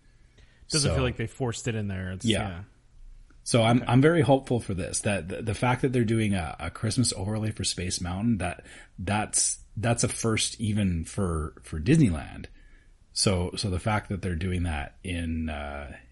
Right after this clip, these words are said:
Speaker 2: in Florida is pretty exciting. I, I definitely will be going on that. And yeah, um, the Mad Tea Party as well is kinda cool.
Speaker 1: Yeah,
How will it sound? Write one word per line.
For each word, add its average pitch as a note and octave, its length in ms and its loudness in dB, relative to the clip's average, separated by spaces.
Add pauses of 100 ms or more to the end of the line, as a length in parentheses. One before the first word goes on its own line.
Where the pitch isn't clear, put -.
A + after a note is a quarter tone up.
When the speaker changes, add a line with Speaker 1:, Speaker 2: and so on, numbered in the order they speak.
(140)
Speaker 2:
in D#2 180 -6
Florida D#2+ 680 0
is D#2+ 360 -6
pretty A#2 280 2
exciting. C#2+ 440 -4
I, D#2+ 280 -4
I F2+ 160 0
definitely E2 540 -2
will D#2 180 -6
be D2+ 100 -6
going D2 280 -6
on D2+ 140 -6
that. C2 280 -10
And E2+ 320 -2 (640)
yeah, C#2+ 280 -4 (160)
um, E2+ 480 0 (200)
the A2 80 0
Mad D3 240 4
Tea G#3 140 0
Party F2 300 0
as D#2 120 -6
well A2 220 -2
is D2 100 -6
kinda B1 240 -10
cool. - 320 -14 (760)
Speaker 1:
Yeah, F3+ 340 -4